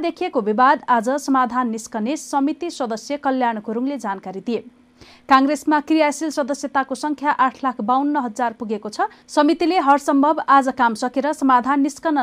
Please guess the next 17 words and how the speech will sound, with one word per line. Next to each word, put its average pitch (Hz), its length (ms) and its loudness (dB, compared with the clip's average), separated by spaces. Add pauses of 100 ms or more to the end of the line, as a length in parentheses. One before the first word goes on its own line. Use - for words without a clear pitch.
नसकेका 262 500 -4
स्थानसहित 254 800 -6
केन्द्रलाई 240 480 0
प्रतिवेदन 240 640 -4
बुझाउने 214 420 -6 (300)
बताइएको 202 520 -6
छ। 214 200 -4 (240)
चौधौँ 269 320 4
महाधिवेशनका 285 640 0
लागि 285 280 0
साउन 262 320 0
बाह्रबाट 226 600 -2
तल्लो 320 240 0
तहको 226 300 -8
अधिवेशन 226 480 -6
सुरु 214 260 -10
हुनेछ। 214 240 -6